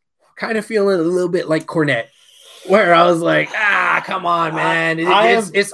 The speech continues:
Speaker 1: Iron Man. You need to rack up the points. Let it be a point." You know?
Speaker 2: I'm completely the opposite.
Speaker 1: Okay.
Speaker 2: You know, let's say you're watching the, 'cause this was a rubber match.
Speaker 1: Yeah.
Speaker 2: Omega tapped, uh,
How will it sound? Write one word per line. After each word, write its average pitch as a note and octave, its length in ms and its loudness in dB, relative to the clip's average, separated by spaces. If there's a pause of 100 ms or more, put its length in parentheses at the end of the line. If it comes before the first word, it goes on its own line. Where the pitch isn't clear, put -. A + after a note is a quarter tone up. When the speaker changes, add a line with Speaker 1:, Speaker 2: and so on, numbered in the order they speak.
Speaker 1:
Iron A#3+ 380 2
Man. F3+ 340 0
You F3+ 120 -10
need A3 140 -10
to G#3+ 100 -4
rack G#3 240 -2
up G#3+ 120 -6
the F#3+ 80 -8
points. F#3 480 -6 (240)
Let G#3 200 4
it C4 100 -8
be C4+ 120 -4
a B3+ 80 2
point." C4 360 -2 (380)
You C#3+ 100 -8
know? D3+ 80 -2
Speaker 2:
I'm G3 220 -2
completely F#3+ 680 -12
the F#3+ 120 -6
opposite. F#3+ 580 -4
Speaker 1:
Okay. D3 420 0
Speaker 2:
You D3 120 -10
know, D#3+ 160 -4
let's F#3+ 260 -2
say G3+ 520 -2
you're E3 160 -6
watching F3 580 -2
the, D#3 180 -4 (160)
'cause D3+ 200 -6
this E3+ 160 -8
was G#3 120 -2
a G#3+ 80 2
rubber A3+ 300 4
match. C#3 480 -8
Speaker 1:
Yeah. D3 200 2
Speaker 2:
Omega F3 300 -4
tapped, F#3 400 0
uh, D3+ 160 -6